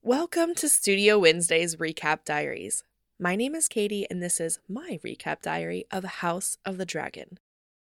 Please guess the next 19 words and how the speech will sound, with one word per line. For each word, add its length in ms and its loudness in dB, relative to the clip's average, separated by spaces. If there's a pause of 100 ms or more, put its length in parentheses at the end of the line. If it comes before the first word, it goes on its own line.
(240)
Today, 360 4
I'm 240 8
recapping 680 -2
Season 520 -2
one, 260 0 (100)
Episode 540 -2
six, 540 -2 (360)
The 140 4
Princess 680 -2 (120)
and 300 -2
the 160 -8
Queen. 480 -12 (680)
We 160 6
open 380 2
to 220 0
a 40 0
scene 320 0
of 180 -6
pain 500 -4